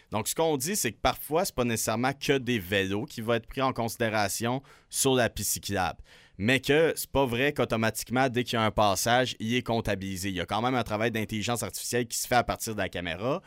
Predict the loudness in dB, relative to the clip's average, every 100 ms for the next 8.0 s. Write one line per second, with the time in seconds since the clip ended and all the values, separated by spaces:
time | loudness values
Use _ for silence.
0 | -18 -20 _ -2 0 0 2 4 4 4
1 | 2 -2 -2 0 0 -2 -4 -4 -4 -4
2 | 0 0 0 -2 -4 -4 -4 -4 -4 -8
3 | -4 -4 -4 -4 -4 -4 -6 -4 -8 -8
4 | -8 -6 -6 -8 -20 -20 -4 2 4 2
5 | -4 -4 -4 -2 2 6 6 4 2 2
6 | 2 2 0 0 0 -2 -2 0 2 2
7 | 0 0 -2 -2 0 0 0 0 0 -2